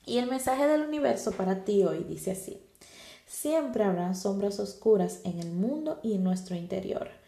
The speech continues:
pero siempre habrán luces que son mucho más fuertes que esa oscuridad". Entiendo que este mensaje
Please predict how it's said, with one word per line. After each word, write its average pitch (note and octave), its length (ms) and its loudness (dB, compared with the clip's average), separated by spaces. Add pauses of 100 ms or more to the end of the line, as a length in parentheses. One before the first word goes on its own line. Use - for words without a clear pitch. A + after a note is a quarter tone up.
(360)
pero C#4 220 8
siempre C4+ 500 0
habrán G#3 340 2
luces G#3+ 380 0
que F#3+ 120 -8
son F#3+ 280 0
mucho G#3 300 -4
más G#3+ 260 -6
fuertes F#3+ 580 -2
que F3 300 -4
esa F#3+ 180 -4
oscuridad". - 680 -2 (680)
Entiendo G3 760 2
que F#3+ 140 0
este F#3 200 -4
mensaje F#3+ 640 -2